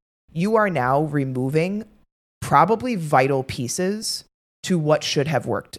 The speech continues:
a certain way. And that can be very hard because, again, you f-, you did a lot that was already a big change for you.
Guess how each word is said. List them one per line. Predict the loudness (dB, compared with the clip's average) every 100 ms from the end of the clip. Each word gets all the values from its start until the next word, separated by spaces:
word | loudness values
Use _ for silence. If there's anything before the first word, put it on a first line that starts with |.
| -6
a |
certain | -6 -8 -10
way. | -10 -10 -14 _ _ _ _ _ _ _ _ _ _ 0
And | 0 0 -4 -8 -12 -16 -12 -10 -10 -10
that | -2 2 2 0
can | -4 -2
be | -4
very | -6 -2 0 0 -2 -4
hard | -4 -2 -2
because, | -2 -4 -4 -4
again, | -2 0 0 0
you | -4
f-, | -6 -10 -6
you | -2
did | 0 4 6
a | 6
lot | 4 0 0 -8 -10 -14 _ _ _ _ _
that | 0 2
was | 2
already | 2 2 0
a |
big | -2 -4
change | -6 -8 -8
for | -10
you. | -10